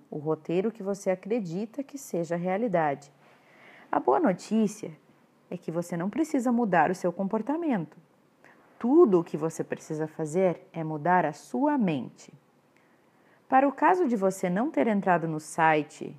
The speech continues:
de nenhuma livraria recentemente,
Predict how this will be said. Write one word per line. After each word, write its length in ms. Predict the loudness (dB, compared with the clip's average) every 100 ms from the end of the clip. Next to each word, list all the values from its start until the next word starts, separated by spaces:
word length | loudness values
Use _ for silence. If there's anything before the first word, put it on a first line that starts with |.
| _
de 100 | -6
nenhuma 500 | -2 -2 0 0 2
livraria 520 | 2 2 0 -2 0 -2
recentemente, 1000 | -4 -8 -14 -12 -8 -4 -4 -6 -10